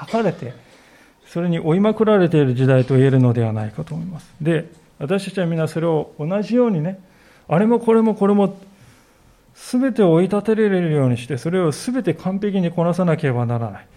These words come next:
それが私の価値を証明するんだ。そのように考えてね、疲れ切っているんですよ。だからこそ考えたいんですね。それは本当に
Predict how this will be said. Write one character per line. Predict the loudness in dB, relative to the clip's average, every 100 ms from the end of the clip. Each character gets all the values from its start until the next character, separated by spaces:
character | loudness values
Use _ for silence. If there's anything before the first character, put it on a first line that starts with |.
| -20 -20
そ | -8 -2
れ | 0
が | 0
私 | 0 -2 -4
の | -6 -6
価 | -8
値 | -6 -4
を | -4
証 | -4 -2
明 | -4
す | -4
る | -4
ん | -4
だ。 | -4 -2
そ | 2
の | 4
よ | 4
う |
に | 2 0
考 | -2 0 0
え | -2
て | -6
ね、 | -14 -14 _ _ _ _ _ _ _ _ _ _ _ _ _
疲 | -20 -16 -10
れ | -8 -10
切 | -16
っ | -20
て | -10 -8
い |
る | -8
ん | -12
で | -18
す | -20 -20
よ。 | _ _ _ _ _ _ _ _ _ _ _ _ _ _ _ _ _ _ _ _ _ _ _ -4
だ | -2
か | 0
ら | -2
こ | -4
そ | -8 -8
考 | -6 -4 -4
え |
た | -6 -10
い |
ん | -10
で |
す | -10
ね。 | -10 -12 _ _ _ _ _ _ _
そ | -8 -4
れ | -2
は | -2 -6
本 | -10 -6 -4 -6
当 | -6 -6 -4
に | -4